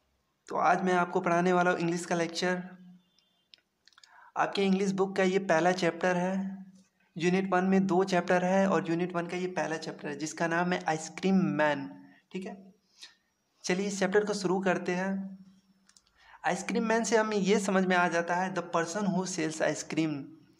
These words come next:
वो व्यक्ति जो आइसक्रीम बेचता है उसे आइसक्रीम मैन कहते हैं। ठीक है, इस बुक में कुछ वर्ड मीनिंग दिए हुए हैं, चलिए उसको पहले पढ़ लेते हैं, ताकि इससे ये होगा कि आपको मैं जब poem पढ़ाऊँगा तब आपको और भी आसानी होगी समझने में।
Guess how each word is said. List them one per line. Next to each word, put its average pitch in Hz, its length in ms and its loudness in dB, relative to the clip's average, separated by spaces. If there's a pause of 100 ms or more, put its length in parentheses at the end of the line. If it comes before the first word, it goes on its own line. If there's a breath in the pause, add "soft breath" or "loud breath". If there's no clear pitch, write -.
(500 loud breath)
वो 214 200 0
व्यक्ति 190 340 0
जो 190 140 2
आइसक्रीम 185 440 2
बेचता 170 380 2
है 185 120 4
उसे 170 220 -2
आइसक्रीम 156 460 -4
मैन 139 200 -10
कहते 139 320 -18
हैं। 143 80 -20
ठीक 196 180 -12
है, - 260 -16 (640 soft breath)
इस 208 120 -8
बुक 196 240 -4
में 233 120 0
कुछ 214 180 -4
वर्ड 190 200 6
मीनिंग 202 220 2
दिए 151 220 2
हुए 135 180 0
हैं, - 240 -12
चलिए 202 200 0
उसको 214 260 -2
पहले 165 220 -2
पढ़ 156 200 -6
लेते 143 300 -8
हैं, 147 80 -12 (1120 soft breath)
ताकि 180 280 0
इससे 208 180 -2
ये 185 200 2
होगा 208 320 6
कि 190 720 -2
आपको 185 340 2
मैं 196 180 6
जब 185 180 2
poem 185 300 4
पढ़ाऊँगा 185 480 2
तब 180 220 -2
आपको 175 240 -2
और 202 280 2
भी 196 120 2
आसानी 170 340 0
होगी 156 200 0
समझने 139 440 -2
में। 151 160 -10